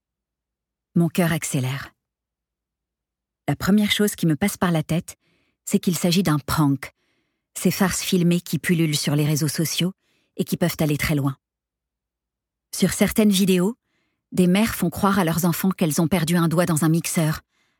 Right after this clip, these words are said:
avec hurlements et faux sang, avant de leur révéler la supercherie, générant des millions de vues. Je regarde instinctivement autour de moi, mais il n'y a pas de caméra. «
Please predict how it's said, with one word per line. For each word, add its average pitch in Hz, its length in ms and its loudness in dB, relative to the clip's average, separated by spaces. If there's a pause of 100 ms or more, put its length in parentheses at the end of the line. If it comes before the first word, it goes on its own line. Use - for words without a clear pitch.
avec - 300 -2
hurlements 165 480 4
et 147 60 0
faux - 180 -2
sang, 143 320 -4 (840)
avant 165 280 4
de 160 80 2
leur 151 180 2
révéler 160 400 2
la 147 120 0
supercherie, 160 680 0 (600)
générant 185 400 4
des 175 100 2
millions 165 320 2
de 151 80 0
vues. 131 260 -6 (1700)
Je 185 120 2
regarde 202 360 2
instinctivement 196 560 2
autour 180 240 -2
de 170 80 2
moi, 160 260 2 (720)
mais 180 120 2
il 170 180 2
n'y 165 60 2
a 156 60 -2
pas 156 120 -2
de 143 100 -2
caméra. « 147 460 0